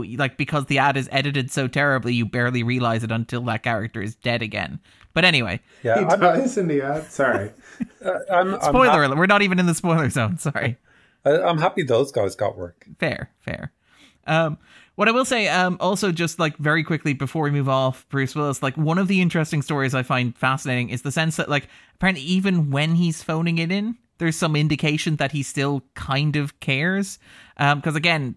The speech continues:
Speaker 1: like, tracing back to, to, I think Griffin Newman said it on, on Blank Check, and I think, like, there's a story that Kevin Smith tells as well,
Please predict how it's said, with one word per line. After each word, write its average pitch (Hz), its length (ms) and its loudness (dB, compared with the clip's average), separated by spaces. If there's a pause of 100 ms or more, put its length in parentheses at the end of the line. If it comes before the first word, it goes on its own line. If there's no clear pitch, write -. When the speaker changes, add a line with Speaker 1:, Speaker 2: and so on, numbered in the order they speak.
(140)
Speaker 1:
like, 139 220 -4
tracing 147 340 -2
back 127 280 0
to, 127 180 -4
to, 120 200 -6 (160)
I 131 120 -2
think 131 200 -4
Griffin 131 240 -2
Newman 120 220 0
said 120 160 -2
it 113 80 -2
on, 113 200 -2
on 113 140 -2
Blank 110 260 -2
Check, 117 280 -4
and 120 80 -4
I 113 60 -2
think, 117 360 -4
like, 117 160 -4
there's 123 160 -2
a 123 60 -2
story 131 300 -2
that 120 80 -4
Kevin 117 260 -4
Smith 196 340 -4
tells 131 300 -2
as 120 140 -6
well, 151 440 -2